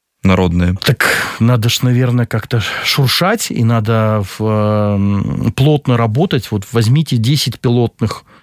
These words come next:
Speaker 2: э, компаний в горнорудной-, в горнорудном секторе, возьмите десять в строительном, и вот все, и у вас автоматически это сидит, этот полтора-два миллиарда долларов, про которые мы щас с вами уже ведем речь. Потому что л-, это вот наши же люди, это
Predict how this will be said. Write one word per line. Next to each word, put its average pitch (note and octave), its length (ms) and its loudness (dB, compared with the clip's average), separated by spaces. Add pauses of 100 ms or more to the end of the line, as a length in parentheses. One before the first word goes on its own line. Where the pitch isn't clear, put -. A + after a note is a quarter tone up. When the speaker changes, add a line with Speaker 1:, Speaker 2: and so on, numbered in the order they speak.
(400)
Speaker 2:
э, G#2+ 460 2
компаний A2 720 0 (380)
в - 260 0
горнорудной-, A#2+ 840 0
в - 260 -8
горнорудном A2 540 2
секторе, C#3 360 -2
возьмите A#2+ 420 2
десять A2+ 460 -2 (420)
в - 60 -6
строительном, B2+ 840 2
и D#3 60 2
вот E3+ 200 2
все, A3+ 260 0
и B2+ 100 2
у C#3+ 60 0
вас D#3+ 180 0
автоматически E3 800 -2 (200)
это - 140 -10
сидит, E3 340 0
этот A#2+ 200 -2
полтора-два C#3+ 640 2
миллиарда C3 460 0
долларов, B3+ 420 -2
про A#2 120 -4
которые A2 320 0
мы G#2 120 4
щас - 200 -4
с - 40 -16
вами G#2 220 2
уже G2+ 200 2
ведем G#2+ 300 2
речь. F#2 280 -2 (920)
Потому - 200 2
что - 180 -2
л-, G#2+ 760 0
это C#3+ 200 2
вот B2 180 -2
наши D#3+ 360 2
же G#2+ 160 -2
люди, D#3 320 0
это - 340 -4